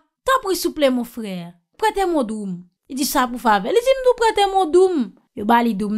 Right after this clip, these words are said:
nan. Apre sa, li di, "Prete m yon bato avèk yon klou." Yo di, "Pa gen pwoblèm." Yo ba li bato a avèk klou a. Li chavire doum nan tèt anba, la le nan mouda doum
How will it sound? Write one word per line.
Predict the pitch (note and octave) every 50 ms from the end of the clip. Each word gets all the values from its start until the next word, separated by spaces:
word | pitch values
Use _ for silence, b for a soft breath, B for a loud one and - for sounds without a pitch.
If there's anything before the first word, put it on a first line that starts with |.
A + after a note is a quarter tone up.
| G#3+ A3
nan. | A#3 A#3+ - -
Apre | C4 B3 C4+ C#4+ B3
sa, | - D4 C4
li | B3 A#3
di, | G3+ G#3 G#3+ A3 G#3 G3 b b b b b
"Prete | _ - G4+ G4+ G#4 G#4 G#4 G4+ F4+
m | D4+
yon | C#4 C4+ C#4 E4 F#4+ G4
bato | F#4+ F4+ E4+ E4+ F4 F4 D#4+ -
avèk | D4+ A#3+ G3+ G3 A#3+ B3+ C4 C4 C4 B3+ G3+
yon | F3 E3+ A3 B3+ B3
klou." | - A#3 G3 E3 E3+ D#3+ - _ _ _ _ _ -
Yo | -
di, | G#3+ G3 G3
"Pa | F3+ B3 A3+ A3+
gen | A3 A#3 A#3
pwoblèm." | - A3+ - - - - - - - _ _ _ _ _ _ _ _
Yo | - G#3 G3+
ba | G#3 A3 G#3+
li | G3+ G3+
bato | F#3+ G3+ F#3 G3 F#3 - - F#3+ F#3 G3
a | G#3 G#3+ A3+ - _
avèk | - F#3+ F3 E3+ F#3 F#3 F#3 F#3 F#3 _ - _ _ _ _
klou | - - G#3 G3 G3 G3 A3+ F4
a. | - - - _ _ _ _ _ _ _ _ B B B B B B B B B
Li | A3+ C#4 F4
chavire | F#4 - - C5 B4 B4 A#4 A#4 B4+ B4 F#4+ E4+
doum | E4+ E4 D4+
nan | C#4+ C4+ B3 B3
tèt | B3 A3 G3+ -
anba, | G#3+ A3+ A3+ B3 C4 C4+ C4 _ _ _ _ -
la | A#3+ D4 D4+
le | D4 C#4+ C4+
nan | A#3+ B3 A#3+ A#3
mouda | A#3 A#3 A3 A3+ A#3+ A3
doum | G3 F3 F3+ E3+ E3+